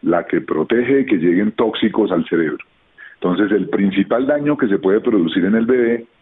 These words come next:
es un daño en su cerebro. Eso va a causar más adelante un retardo en su desarrollo de los hitos de cuándo se sienta, cuándo camina, y causa un trastorno también escolar.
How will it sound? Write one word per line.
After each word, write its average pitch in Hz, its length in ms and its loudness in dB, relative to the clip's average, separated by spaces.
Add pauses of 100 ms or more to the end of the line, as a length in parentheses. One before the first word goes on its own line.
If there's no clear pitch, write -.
(120)
es 110 220 0
un 113 180 0
daño 110 520 0
en 104 220 0
su - 160 -2
cerebro. 92 480 0 (340)
Eso 131 300 2
va 147 120 2
a 143 40 -4
causar 117 520 0
más 92 300 -2
adelante 120 640 0 (460)
un 98 160 -4
retardo 110 640 0
en 127 80 0
su 113 200 2
desarrollo 82 680 0 (260)
de 87 180 -2
los 85 220 -4
hitos 98 300 2
de 101 120 0
cuándo 85 320 -2
se 87 140 -2
sienta, 101 460 0
cuándo 80 360 -2
camina, 131 480 2 (520)
y 160 180 2
causa 147 460 0
un 131 200 0
trastorno 110 600 0
también 85 420 -2
escolar. 123 540 0